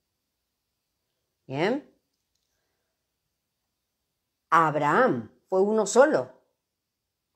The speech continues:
que los hombres se encargaron de dividirlo. Pobre hombre, lo volvieron esquizofrénico. Lo, se encargaron de dividirlo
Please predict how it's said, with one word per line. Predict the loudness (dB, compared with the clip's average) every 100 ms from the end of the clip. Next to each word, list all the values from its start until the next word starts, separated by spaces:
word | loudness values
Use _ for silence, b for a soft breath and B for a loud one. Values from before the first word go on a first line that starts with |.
| _ _ _ _ _ _ _ _ _ _
que | -4
los | -2 0
hombres | -2 0 -2 -2
se |
encargaron | -4 -2 -2 0 -2 -2 -2
de | -2
dividirlo. | -2 -4 -2 -2 -2 -4 -8 -10 -10
Pobre | -8 -2 -2
hombre, | -2 -2 -2
lo | -2
volvieron | -2 -2 -2 -4
esquizofrénico. | -6 -8 -6 -6 -6 -6 -8 -14 b b b b
Lo, | -2 -2 -2 -4
se | 0 0 -2
encargaron | -4 -4 0 0 0 0 -4
de | -4
dividirlo | -4 -6 -2 -2 -2 -4 -6 -6 -12